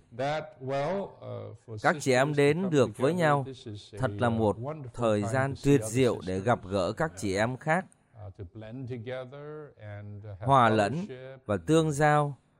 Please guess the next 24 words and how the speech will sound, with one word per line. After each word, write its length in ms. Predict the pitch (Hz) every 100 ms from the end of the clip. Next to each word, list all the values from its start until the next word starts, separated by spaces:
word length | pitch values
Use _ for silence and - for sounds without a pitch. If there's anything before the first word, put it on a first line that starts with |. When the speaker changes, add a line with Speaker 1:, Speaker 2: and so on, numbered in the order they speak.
| _ _ 90
Speaker 1:
uh, 80 | 90
say 160 | 104
hi 320 | 95 117 120
to 140 | 120 98 -
people 240 | 113 -
Speaker 2:
Thăm 180 | 165 170
Speaker 1:
who 40 |
Speaker 2:
hỏi 200 | 135 104
Speaker 1:
we 40 | 110
Speaker 2:
những 140 | 147
Speaker 1:
haven't 60 | 180
Speaker 2:
người 200 | 131 117
Speaker 1:
seen 140 | 113
Speaker 2:
mà 100 | 110
Speaker 1:
for 40 |
Speaker 2:
đã 80 | 92
Speaker 1:
a 40 | 117
Speaker 2:
lâu 200 | 160 156
Speaker 1:
while. 60 | -
Speaker 2:
chúng 160 | 180
ta 180 | 196 135
không 280 | 135 170 165
gặp. 240 | 117 90 -
Speaker 1:
That's 200 | 82 -